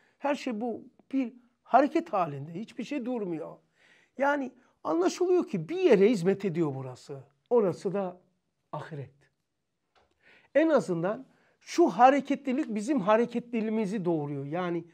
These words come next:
fikri hareketimizi düşünüyoruz. Bazen hayal, arabayla geliyordum şimdi bir yerden. Dedim ya, hayal, bazen hayal kuru-, kurduğumuz üzerinde fikirler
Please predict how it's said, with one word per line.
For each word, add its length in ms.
fikri 340
hareketimizi 840
düşünüyoruz. 760
Bazen 560
hayal, 460
arabayla 460
geliyordum 460
şimdi 200
bir 60
yerden. 260
Dedim 300
ya, 160
hayal, 580
bazen 480
hayal 460
kuru-, 320
kurduğumuz 540
üzerinde 400
fikirler 520